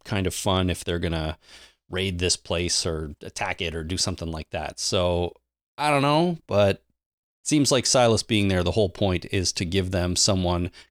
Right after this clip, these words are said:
kind of on the inside that's not Hope, who can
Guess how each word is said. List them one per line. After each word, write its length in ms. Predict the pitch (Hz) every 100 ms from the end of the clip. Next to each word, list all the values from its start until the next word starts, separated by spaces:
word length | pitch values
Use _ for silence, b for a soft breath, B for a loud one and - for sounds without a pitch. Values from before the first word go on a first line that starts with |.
| -
kind 340 | - 87 120
of 100 | 139
on 140 | 131 131
the 140 | 127
inside 560 | 135 135 147 139 147 131
that's 220 | 90 -
not 180 | 98 104
Hope, 360 | 107 127 - - B B B B _ -
who 140 | 101
can 460 | - 95 87 82